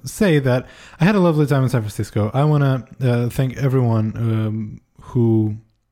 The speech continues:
for some reason, wanted to meet me and, uh, hang out. It was super fun. So I just wanna give a shout out to,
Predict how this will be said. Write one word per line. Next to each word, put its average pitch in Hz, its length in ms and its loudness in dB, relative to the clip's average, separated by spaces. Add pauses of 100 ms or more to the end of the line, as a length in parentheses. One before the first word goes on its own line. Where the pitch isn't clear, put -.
(580)
for 120 120 -8
some 123 200 0
reason, 110 460 0
wanted 110 240 -2
to 107 100 -6
meet 104 220 -2 (360)
me 127 280 -4 (140)
and, 110 260 -2
uh, 107 160 -2
hang 110 220 -2
out. 120 180 -2 (600)
It - 40 -20
was 110 100 -2
super 147 360 0
fun. 135 400 -2
So 139 160 -2
I 135 100 0
just 143 160 -2
wanna 147 120 2
give 131 120 2
a 117 80 2
shout 151 300 0
out 120 340 0
to, 117 360 2